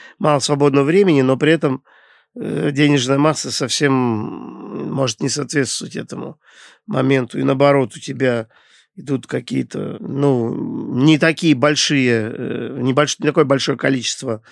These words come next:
выступлений, но, тем не менее, происходит какая-то большая отдача и материальная, и ты уже соизмеряешь ее, ну, только со своими обстоятельствами. Поэтому,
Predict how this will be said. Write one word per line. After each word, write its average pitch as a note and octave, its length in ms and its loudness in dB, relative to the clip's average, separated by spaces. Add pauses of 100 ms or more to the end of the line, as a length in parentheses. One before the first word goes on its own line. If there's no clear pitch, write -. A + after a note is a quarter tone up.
(320)
выступлений, E3 680 0
но, C3 440 -2
тем B2 200 -6
не B2 60 -4
менее, C3+ 340 -2
происходит B2 640 -6 (580)
какая-то B2 360 -2
большая A#2+ 420 2
отдача A#2+ 600 0
и - 580 -10
материальная, B2 760 -2
и C3+ 180 -10
ты B2 320 -10 (500)
уже B2 360 -4
соизмеряешь B2 800 0
ее, A#2+ 200 -2 (540)
ну, D#3 200 2
только C#3 280 0
со - 160 -6
своими A#2 400 0
обстоятельствами. A#2 960 -4
Поэтому, E3+ 500 -8